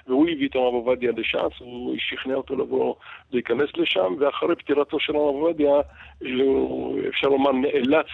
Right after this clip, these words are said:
לקבל על עצמו את תפקיד נשיא מועצת החכמים. הוא לא רצה בשום אופן, הוא רצה שהרב הדני, שייבדל לחיים טובים, שהוא יותר מבוגר ממנו, שייקח, אבל בסוף הוא, אה, נ-, נ-, נ-, לקח את זה, ובמשך תשע שנים הוא הנהיג אותנו, אה, בשקט,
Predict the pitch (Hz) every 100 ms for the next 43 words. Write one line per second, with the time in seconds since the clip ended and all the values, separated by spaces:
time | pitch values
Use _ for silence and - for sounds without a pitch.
0 | 120 120 127 127 127 127 123 135 127 120
1 | - 127 131 - 127 131 - 123 127 -
2 | 160 190 190 - - - - 127 127 127
3 | 123 156 127 - 143 139 180 - 175 160
4 | 127 120 127 - 123 120 127 120 120 143
5 | 170 139 139 139 139 135 - 131 123 131
6 | 131 120 120 113 165 151 147 147 143 139
7 | 135 135 127 135 131 123 123 123 - -
8 | - - 117 143 135 131 123 123 120 120
9 | 120 113 117 113 123 120 120 123 123 117
10 | 120 120 120 - 156 170 160 180 160 165
11 | 156 165 - 175 185 - 202 202 - 98
12 | 104 139 123 127 143 135 131 139 135 135
13 | 131 - - - - 131 120 120 120 120
14 | 120 117 117 - 156 147 - 123